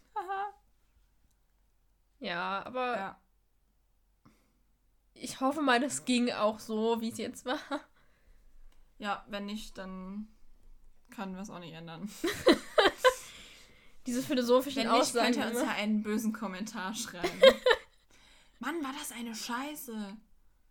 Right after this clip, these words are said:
Speaker 2: <laughs>
Speaker 1: Ja, was weiß ich denn?
Speaker 2: Geh das mal studieren.
Speaker 1: Nee, ich studiere schon genug.
Speaker 2: Ja.
Speaker 1: Ja, apropos studieren. Ich gehe jetzt weiter, ähm,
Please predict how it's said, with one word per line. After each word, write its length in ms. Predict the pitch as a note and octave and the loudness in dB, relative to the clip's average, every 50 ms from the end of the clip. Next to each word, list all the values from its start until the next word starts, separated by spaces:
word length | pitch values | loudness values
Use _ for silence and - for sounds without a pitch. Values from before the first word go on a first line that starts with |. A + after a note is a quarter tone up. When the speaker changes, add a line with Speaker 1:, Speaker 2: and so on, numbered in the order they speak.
| _ _ - - - - - | _ _ -20 -18 -16 -10 -6
Speaker 2:
<laughs> 200 | - - A#3 A3 - _ _ _ _ _ _ _ _ _ _ _ - - - - | -4 -4 -4 -6 -8 _ _ _ _ _ _ _ _ _ _ _ -20 -10 -4 -2
Speaker 1:
Ja, 180 | C#4 E3+ - A#3+ | -2 -2 -2 -4
was 220 | B3 - - - | -6 -8 -6 -6
weiß 180 | D#4 - - - | -6 -8 -8 -8
ich 220 | - G#4+ C#4+ - - | -6 -4 -4 -4 -2
denn? 100 | - - | 4 6
Speaker 2:
Geh 80 | - D4+ | 8 10
das 160 | E4+ E4+ - | 10 10 10
mal 160 | F4+ C#4+ C#4+ - | 10 8 8 8
studieren. 720 | - F#4 F4+ B3+ B3 C#4+ E4+ A#4 C#4 B3 A3 - - D4 G#4 - - - - - - - - - - - _ _ _ - - _ _ _ _ _ - | 6 2 -2 0 4 6 8 8 8 8 6 4 2 -2 -6 -8 -10 -20 -20 -20 -20 -20 -20 -20 -20 -20 _ _ _ -20 -20 _ _ _ _ _ -10
Speaker 1:
Nee, 400 | A3 G#3+ A3+ A3+ A3 G#3 F#3 - - - _ _ _ _ | -8 -6 -6 -4 -4 -6 -8 -10 -14 -20 _ _ _ _
ich 100 | - - | -18 -16
studiere 280 | - - - G#3 G#3 | -14 -12 -10 -10 -10
schon 180 | G#3+ - G3+ F#3+ | -10 -10 -12 -12
genug. 300 | G3 G3+ G3+ G#3 G3 - - - - - _ _ _ - | -10 -8 -8 -8 -8 -10 -14 -20 -20 -20 _ _ _ -8
Speaker 2:
Ja. 400 | C4 C4 A#3+ B3+ A#3+ B3 C#4 C4 - _ _ _ _ _ _ _ _ _ _ _ _ _ _ _ _ _ _ _ _ _ _ _ _ _ _ - - - _ _ _ _ _ _ _ _ _ | -6 -4 -4 -4 -4 -4 -6 -8 -12 _ _ _ _ _ _ _ _ _ _ _ _ _ _ _ _ _ _ _ _ _ _ _ _ _ _ -20 -20 -20 _ _ _ _ _ _ _ _ _
Speaker 1:
Ja, 300 | - G#3+ G#3+ G#3 - - - _ - | -4 -2 -2 -2 -4 -6 -14 _ -10
apropos 400 | - A3+ A3+ - - - B3 A#3+ | -10 -8 -8 -10 -10 -8 -8 -8
studieren. 640 | - - A#3+ G#3+ A#3+ B3 B3+ C4 C4 C4 C#4 C4+ - _ _ _ _ _ _ _ _ _ _ _ _ _ _ | -6 -6 -8 -6 -4 -4 -2 -2 -2 -4 -6 -8 -12 _ _ _ _ _ _ _ _ _ _ _ _ _ _
Ich 180 | B3+ - - - | -16 -16 -14 -12
gehe 140 | A#3 A3+ A3+ | -8 -8 -6
jetzt 260 | A#3 A#3+ A#3 - - | -6 -6 -8 -8 -8
weiter, 540 | G#3 G#3 A3+ A3 B3+ A3+ G#3+ G#3+ A3 - - | -6 -6 -6 -6 -6 -6 -6 -6 -6 -8 -10
ähm, 680 | G3 G3+ G3+ G3+ G3+ G3 G3 G3 G3+ G#3 A3 G#3+ - | -10 -10 -10 -10 -10 -10 -8 -8 -8 -8 -8 -10 -12